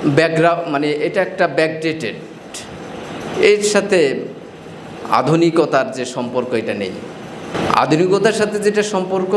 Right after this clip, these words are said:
সেটা হলো পজিটিভিজম এবং গবেষণা ভিত্তিক যে ফলাফল আসবে তার ভিত্তিতে মানুষ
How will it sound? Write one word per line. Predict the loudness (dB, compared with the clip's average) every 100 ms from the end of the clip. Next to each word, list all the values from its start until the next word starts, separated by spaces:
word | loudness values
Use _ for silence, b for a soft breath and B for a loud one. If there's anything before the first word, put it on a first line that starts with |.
| 0
সেটা | 0 0 0
হলো | 2 0 0 -6 -10 -14 -16 -16 -14 -12 -12 -4 2
পজিটিভিজম | 4 4 2 4 4 4 2 2 -6 -10 -14 -16 -10 -6 2 2
এবং | 4 2 4
গবেষণা | 4 2 0 0 0
ভিত্তিক | 0 -4 0 0 0 -8 -8 -10 -8 -2 2 4
যে | 4 4
ফলাফল | 4 2 2 4 4
আসবে | 2 -2 0
তার | 2 0 -4
ভিত্তিতে | -6 -4 0 2 2 -2 -8 -12 -14 -14 -14 -10 0 4
মানুষ | 4 2